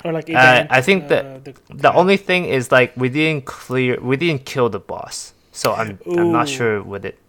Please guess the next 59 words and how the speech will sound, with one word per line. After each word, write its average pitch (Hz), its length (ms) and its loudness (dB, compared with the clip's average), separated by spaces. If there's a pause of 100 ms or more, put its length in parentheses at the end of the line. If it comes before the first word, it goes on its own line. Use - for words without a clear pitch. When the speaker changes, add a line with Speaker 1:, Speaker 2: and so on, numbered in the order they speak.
(140)
Speaker 1:
Okay, 160 140 -8
Speaker 2:
would 113 160 -4
it, 117 100 -4
Speaker 1:
did 135 120 -14
Speaker 2:
would 113 100 -6
Speaker 1:
you 139 40 -14
Speaker 2:
that 120 200 0
Speaker 1:
maybe 107 280 -4
Speaker 2:
be, 104 60 -8
Speaker 1:
not 135 80 -12
get - 20 -10
it? 202 180 -8
Speaker 2:
yeah. - 200 -8 (1400)
That, - 200 -4
yeah, 123 540 6
so 147 180 2
you 127 120 4
might 127 220 2
not 147 180 6
get 135 160 4
it 123 100 2
if 117 120 -2
you 117 60 -8
don't 110 200 -2
kill 123 160 -2
the 120 80 -4
boss. 139 160 0
Did 131 140 -4
you 151 100 -2
guys 240 240 4
kill 233 160 2
the 208 100 0
boss? 220 440 0
Do 123 80 -6
you 123 80 -2
know? 151 140 -2
Speaker 1:
Uh, 185 100 -4
yeah, 196 220 -2
yeah, 254 280 -4
yeah, 302 80 -6
we 233 120 -8
did 330 200 -8
kill 202 180 -10
the 175 80 -10
boss. 226 300 -12 (960)
Speaker 2:
So - 160 2
you 139 100 4
move 147 260 4
on 156 100 6
Speaker 1:
I - 20 0
Speaker 2:
to - 80 -2
Speaker 1:
got 123 60 -2
Speaker 2:
the 120 60 2
Speaker 1:
the 240 60 0
Speaker 2:
next 117 200 0
Speaker 1:
reward. 107 180 -4
Speaker 2:
boss, - 180 -16
right? - 260 -4 (840)
Speaker 1:
Yeah. 196 240 -10